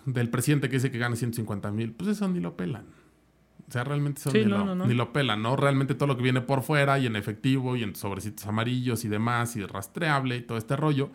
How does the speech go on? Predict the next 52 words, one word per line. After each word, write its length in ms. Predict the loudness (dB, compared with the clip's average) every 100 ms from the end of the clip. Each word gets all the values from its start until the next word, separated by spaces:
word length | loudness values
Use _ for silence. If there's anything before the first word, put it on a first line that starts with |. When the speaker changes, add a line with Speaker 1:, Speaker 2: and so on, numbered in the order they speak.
| -18 -20 -12
Speaker 1:
pues 140 | -4 0
es, 200 | 0 -2
es 220 | -2 -2
realmente 500 | 0 0 0 0 -2
lo 160 | -4 -4
que, 240 | -10 -14 -16 -6
lo 180 | -4 -2
que 160 | -2
se 120 | -4 -4
está 140 | -2
buscando 480 | -2 2 2 4 2
hoy 160 | 2 2
en 100 | 2
día, 300 | 2 0 -4 -20 -16 0
pero 200 | 4 4
eso 160 | 2
te 40 | 0
está 160 | -2
generando 400 | 0 2 2 2
N 120 | 0 0
cantidad 300 | -2 -2 -4
de 100 | -6
conflictos, 600 | -8 -8 -10 -10 -12 -20 -20
güey. 140 | -20 -16
Speaker 2:
Sí. 80 | -14 -14 -4
Speaker 1:
Y 60 | 0
era 120 | 2
lo 100 | 2
que 80 | 2
yo 40 |
les 160 | 2 2
decía, 300 | 0 0 0
si 100 | -2
no 180 | -4 -2
tenemos 600 | 0 2 2 2 -2 -8 -16 -20 _ _ _ _ _ _ _ _
a 80 | -4
los 140 | -4 -4
policías 600 | -8 -6 -6 -4 -4 -6
que 140 | -6
ahorita 320 | -6 -6 -6
salen 300 | -4 -4 -4
nada 100 | -6
más 160 | -6 -6
a 60 |
robar, 400 | -4 -2 0 -2 -8
después 400 | -8 -8 -6 -8
vamos 160 | -6 -6
a 60 | -6
tener 180 | -8
un 100 | -8
problema 380 | -8 -8 -8 -8
gigantesco 720 | -8 -4 -2 -4 -4 -8 -10